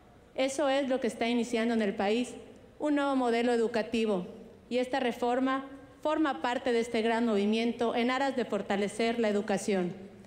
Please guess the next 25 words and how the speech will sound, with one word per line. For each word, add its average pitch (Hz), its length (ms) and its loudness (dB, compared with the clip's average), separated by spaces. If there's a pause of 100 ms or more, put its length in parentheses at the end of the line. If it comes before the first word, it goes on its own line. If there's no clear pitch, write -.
(580)
Se 233 180 -2
trata 277 400 0
de 254 140 0
que 240 80 0
todos 254 340 2
los 214 160 2
niños, 226 440 2
niñas 233 460 0
y 202 40 0
jóvenes, 254 600 0 (260)
sin 339 340 0
distinción 247 560 0
de 233 120 2
género, 240 560 0
origen 254 480 0
o 208 80 -2
contexto, 226 680 -2 (540)
tengan 302 320 2
acceso 233 420 0
efectivo 240 600 0
a 233 180 0
una 233 220 2
educación 226 540 0
de 233 100 0
calidad 214 440 0